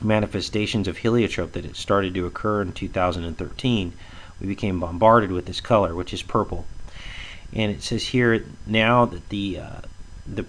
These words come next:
purple blurb is actually printed on purple paper.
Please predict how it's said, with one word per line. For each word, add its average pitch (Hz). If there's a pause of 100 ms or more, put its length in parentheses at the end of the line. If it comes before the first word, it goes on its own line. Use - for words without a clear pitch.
(180)
purple 120
blurb 117
is 101
actually 123
printed 113 (600)
on 110 (140)
purple 110 (140)
paper. 101